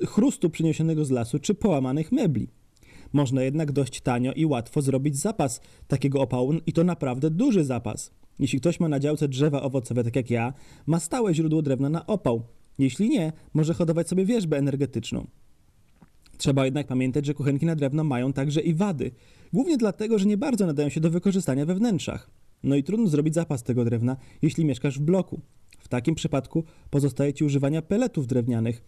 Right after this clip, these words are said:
które można kupić w plastikowych workach i gotować na kuchence na balkonie.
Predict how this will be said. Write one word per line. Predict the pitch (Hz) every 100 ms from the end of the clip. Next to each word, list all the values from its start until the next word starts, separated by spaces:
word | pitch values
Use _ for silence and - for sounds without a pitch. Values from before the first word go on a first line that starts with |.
| - - -
które | - 147
można | 165 220 233 226
kupić | - 160 170
w | -
plastikowych | - 135 - 180 185 147
workach | 135 135 139 - -
i | -
gotować | 151 143 180 180 -
na | 156
kuchence | 127 120 135 127 131 -
na | 143 170
balkonie. | 143 120 107 -